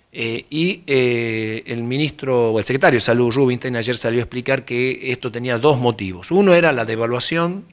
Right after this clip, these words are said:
o sea que están atadas al precio del valor del dólar, pero evidentemente la, la excusa de la devaluación es una excusa que me parece pueril. Yo creo que, que el Estado tiene que priorizar en estos temas.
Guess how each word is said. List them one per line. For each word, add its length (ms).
o 80
sea 120
que 80
están 200
atadas 360
al 100
precio 300
del 80
valor 200
del 160
dólar, 340
pero 240
evidentemente 720
la, 400
la 140
excusa 420
de 100
la 80
devaluación 400
es 60
una 80
excusa 240
que 80
me 80
parece 420
pueril. 500
Yo 200
creo 420
que, 280
que 140
el 80
Estado 460
tiene 340
que 120
priorizar 760
en 100
estos 220
temas. 480